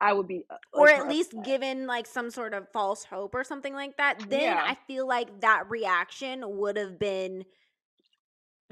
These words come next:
Speaker 2: more justifiable.
Speaker 1: Yeah. If she had, like, if they showed different scenes showing that it was, like,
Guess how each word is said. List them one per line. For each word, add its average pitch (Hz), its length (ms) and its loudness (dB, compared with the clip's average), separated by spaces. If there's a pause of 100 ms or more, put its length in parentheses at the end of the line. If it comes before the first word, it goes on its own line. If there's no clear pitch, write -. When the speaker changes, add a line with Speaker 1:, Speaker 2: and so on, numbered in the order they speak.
(200)
Speaker 2:
more 247 520 4
justifiable. 165 1080 -4 (460)
Speaker 1:
Yeah. 269 280 2 (200)
If 214 160 -8
she 277 80 -8
had, 277 160 -2
like, 208 200 -4 (420)
if 220 100 -8
they 294 120 -4
showed 254 260 -8
different 226 340 -10
scenes 190 400 -12 (840)
showing 208 320 -6
that 175 100 -6
it 175 60 -4
was, 170 100 -4
like, 156 240 -8